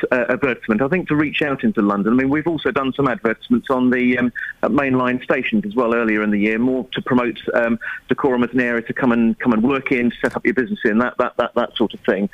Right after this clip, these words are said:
But when you, you look at that, so we're, we're, we're doing that over sixty-nine routes. That's less than a hundred pounds, uh, a, a bus route. We think that probably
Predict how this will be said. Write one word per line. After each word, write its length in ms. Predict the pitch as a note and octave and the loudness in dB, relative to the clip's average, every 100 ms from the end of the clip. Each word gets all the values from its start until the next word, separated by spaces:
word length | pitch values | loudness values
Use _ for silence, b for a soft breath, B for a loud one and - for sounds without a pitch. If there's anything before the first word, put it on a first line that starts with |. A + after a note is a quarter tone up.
| B B | B B
But 80 | - | 0
when 180 | E3+ G3 | 2 2
you, 140 | F3+ | 2
you 160 | D#3 D#3+ | 2 0
look 160 | D3+ D#3 | 0 -2
at 80 | |
that, 220 | - C#3+ - - | -2 -4 -4 -2
so 100 | C3+ | 0
we're, 160 | C3+ | 0
we're, 200 | C3 C3 | 0 0
we're 120 | B2+ | 0
doing 220 | B2+ C#3+ B2+ | 0 0 0
that 120 | B2 | 0
over 200 | B2 A#2+ | -2 -2
sixty-nine 460 | D3 - C3 A#2+ A2+ | -4 0 0 2 2
routes. 240 | A2+ G#2+ | 2 0
That's 200 | C#3+ - | -2 0
less 160 | D#3+ D3+ | -2 0
than 80 | B2+ | 0
a 40 | |
hundred 240 | B2 A2+ - | 2 0 0
pounds, 360 | B2+ A2+ A2 - - | 0 2 2 0 0
uh, 320 | A2+ G#2+ A2+ - | 0 0 -2 -2
a, 60 | A#2 | -2
a 60 | A#2 | -2
bus 160 | A2+ - | -2 0
route. 200 | G#2+ F#2+ - B B - | 0 0 -4 B B -2
We 80 | |
think 160 | C#3+ C3+ | 0 0
that 120 | B2 | 0
probably 280 | - A2+ A#2 | 0 0 0